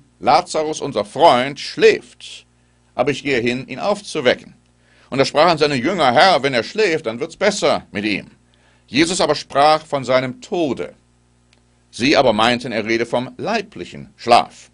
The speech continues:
Und da sagte es ihnen Jesus frei heraus, „Lazarus ist gestorben.“ Schauen Sie, er spricht von seinem Tod und vergleicht den Tod mit einem Schlaf, aus dem man auferweckt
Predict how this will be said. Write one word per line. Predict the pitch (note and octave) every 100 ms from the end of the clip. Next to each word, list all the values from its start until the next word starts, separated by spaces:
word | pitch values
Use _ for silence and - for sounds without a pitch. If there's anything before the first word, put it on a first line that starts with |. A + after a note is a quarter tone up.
| _ _ _ _ _
Und | A2
da | B2
sagte | F3 G#3+
es | F3
ihnen | - D#3+
Jesus | B2 D3+ D3
frei | - B2+
heraus, | C3 G2+ G#2 B2 C3+
„Lazarus | F2 A2+ C#3+ - C3+ C#3 - -
ist | A2 - - - _ _ _ _ -
gestorben.“ | C3+ - G3 D#3 - - _ _ _ _ _ _ _ _ _ _ _
Schauen | - G2+ G#2+
Sie, | G#2+ A#2 A#2 _ _ _
er | A2+
spricht | - B2+ C3
von | - A#2 A#2 A#2
seinem | - A2 A2+ A2
Tod | D3 A#2 - - - _ _ _ _
und | G#2 A2+
vergleicht | G2+ F2+ G2+ B2 C#3 -
den | G#2+
Tod | - B2+
mit | B2+ -
einem | G#2+
Schlaf, | G2+ - A#2 G3 G#3 A2 - - _ _ _ _ _
aus | A#2
dem | - C3
man | C3+
auferweckt | - G3 G3 D#3 C3+ F#2+ - - -